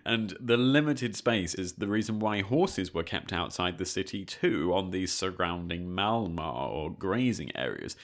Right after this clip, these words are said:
There simply just wasn't enough room for stables in the city. We've had domesticated horses in Sweden since the early Stone Age. We've talked about these, uh, early arrival of animals and their uses in the very first episodes of the podcast.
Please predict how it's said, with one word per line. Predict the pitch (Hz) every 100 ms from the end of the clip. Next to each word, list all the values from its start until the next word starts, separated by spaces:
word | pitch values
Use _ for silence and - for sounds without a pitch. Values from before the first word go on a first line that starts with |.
| -
There | 117
simply | 107 147 139
just | 117 107
wasn't | 107 107 110 113
enough | 85 98 92 95
room | 101 120 90 82
for | -
stables | 87 - 104 113 95 57 -
in | 65
the | 64
city. | - 120 - - - _ _ -
We've | - 156
had | 165 165 165 -
domesticated | 135 127 180 - 143 117 107 101
horses | 214 254 - 95
in | 95
Sweden | - 95 98 117
since | 113 101 -
the | 101 -
early | 107 117 123
Stone | - 98 95
Age. | 98 123
We've | 110 -
talked | - 76 -
about | 87 -
these, | 95 90 90 90
uh, | 85 90 -
early | 104 101 95
arrival | 92 92 92 95 87
of | 87
animals | 90 92 87 90
and | 90
their | 85 87
uses | 90 85 85 85
in | 85 87
the | 85
very | 85 101 110 101
first | 82 92 80 -
episodes | 87 92 67 -
of | -
the | -
podcast. | - 98 - - -